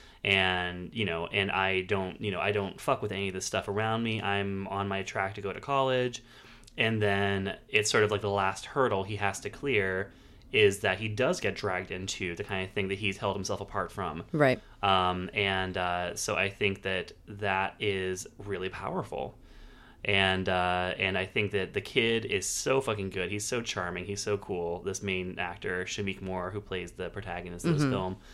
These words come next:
Speaker 1: Um, you had to love the lesbian.
Speaker 2: I think that, yes, I did. I think that I was thinking about this one and the next movie both have a very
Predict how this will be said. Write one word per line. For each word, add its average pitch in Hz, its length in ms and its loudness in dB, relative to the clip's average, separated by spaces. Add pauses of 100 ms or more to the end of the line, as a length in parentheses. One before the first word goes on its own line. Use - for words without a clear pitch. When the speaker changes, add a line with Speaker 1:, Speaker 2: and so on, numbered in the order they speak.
(380)
Speaker 1:
Um, 92 600 2 (220)
you 143 160 0
had 160 180 4
to 117 60 4
love 101 240 6
the 98 80 0
lesbian. 90 640 0 (200)
Speaker 2:
I 277 120 8
think 466 260 6
that, 359 200 6
yes, 147 340 6
I 175 80 6
did. 151 280 8
I 214 60 6
think 302 180 8
that 285 280 8
I 190 100 8
was 185 180 8
thinking 170 400 4 (460)
about 165 180 10
this 170 160 6
one 170 80 6
and 165 120 8
the 156 80 8
next - 280 2
movie 151 280 6
both 143 300 4
have 156 300 6
a 147 100 8
very 143 400 8